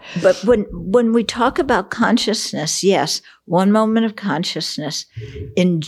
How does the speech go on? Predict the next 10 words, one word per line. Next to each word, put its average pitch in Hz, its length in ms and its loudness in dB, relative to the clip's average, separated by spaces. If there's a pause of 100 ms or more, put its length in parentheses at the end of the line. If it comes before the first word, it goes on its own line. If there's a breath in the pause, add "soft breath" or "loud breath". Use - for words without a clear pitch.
(200)
and 196 160 4
here 247 220 6
it's - 180 2
talking 214 340 0
about 190 260 -2
consciousness 220 920 2
in 175 240 2
general, 165 720 -2 (360 loud breath)
just - 440 -4
basic 208 640 2